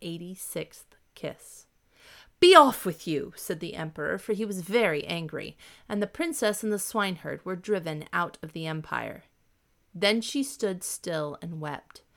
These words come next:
The swineherd was scolding, and the rain was streaming down. "Alas, what an unhappy creature I am," sobbed the princess. "If only I had taken the beautiful prince! Alas, how unfortunate I am!"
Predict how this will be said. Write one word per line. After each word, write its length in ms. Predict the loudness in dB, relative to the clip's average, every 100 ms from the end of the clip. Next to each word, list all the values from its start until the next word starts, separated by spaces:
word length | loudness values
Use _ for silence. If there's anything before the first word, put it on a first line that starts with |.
| -20 -20 -10
The 100 | -8
swineherd 680 | -2 2 2 2 -4 -8 -8
was 160 | -10
scolding, 640 | -10 -4 -4 -4 -8 -8 -10
and 160 | -8
the 80 | -8
rain 320 | -6 -6 -6
was 140 | -8 -10
streaming 720 | -12 -14 -10 -8 -6 -8 -8
down. 440 | -6 -6 -8 -12 -16 _ -20 -20 -20 -10 -4
"Alas, 800 | -2 -4 -8 -8 -8 -12 -14 -6 -2
what 140 | 0
an 140 | 0
unhappy 560 | -2 -4 -2 -2 -2 -6
creature 600 | -8 -2 -2 0 -2 0
I 140 | 2
am," 540 | 2 2 -2 -4 -10 -12
sobbed 500 | -8 -4 -4 -8 -16
the 80 | -12
princess. 640 | -10 -10 -10 -10 -12 -16 -20 _ _ -20 -14 -10
"If 140 | -6
only 380 | -2 -2 -2 -2
I 160 | 0 0
had 280 | -2 -8
taken 460 | -10 -10 -6 -6 -6
the 80 | -6
beautiful 520 | -2 0 -2 -4 -6
prince! 540 | -4 -4 -4 -4 -14 -8
Alas, 580 | -2 4 4 2 -6 -16 -20 -20 -6
how 280 | 0 0
unfortunate 880 | 0 -4 -10 -6 -6 -6 -8 -8 -6
I 140 | -6 -4
am!" 560 | -6 -6 -8 -10 -14